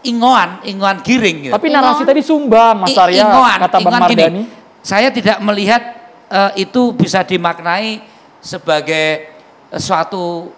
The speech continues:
Speaker 1: eh, pernyataan ketua umum yang menyampaikan suatu kata peko-, kebohongan itu dengan berbagai data yang bisa meyakinkan publik dan bisa ditindaklanjuti. Ini yang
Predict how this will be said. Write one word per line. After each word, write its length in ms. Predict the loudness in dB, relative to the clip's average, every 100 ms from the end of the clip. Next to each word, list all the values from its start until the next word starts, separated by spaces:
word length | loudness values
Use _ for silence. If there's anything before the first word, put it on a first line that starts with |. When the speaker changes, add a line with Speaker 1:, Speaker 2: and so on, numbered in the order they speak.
| _
Speaker 1:
eh, 240 | -10 -8 -6
pernyataan 640 | -6 -6 -4 -6 -6 -8 -8
ketua 440 | -12 -4 -4 -4
umum 320 | -6 -6 -6
yang 360 | -4 -4 -4 -12 -20 -20 _ -20
menyampaikan 920 | -12 -10 -10 -8 -8 -6 -8 -6 -8
suatu 520 | -8 -8 -8 -10 -14 -16 -20 _ _ _
kata 360 | -10 -6 -6 -8
peko-, 400 | -8 -4 -4 -4
kebohongan 560 | -6 -2 0 0 -4
itu 100 | -6 -10
dengan 320 | -6 -4 -6 -12 -20 -20 _ _
berbagai 480 | -6 -4 -6 -4 -6
data 320 | -6 -4 -4
yang 280 | -2 -6 -8
bisa 340 | -16 -10 -8 -8
meyakinkan 680 | -8 -8 -8 -10 -14 -14
publik 400 | -12 -16 -14 -14 -14 -20 -20 -8
dan 200 | -6 -6
bisa 280 | -8 -8
ditindaklanjuti. 1120 | -8 -10 -16 -14 -12 -12 -10 -10 -8 -10 -12 -16 -20 _ _ _ _ _ _ _ _
Ini 180 | -12 -6
yang 200 | -4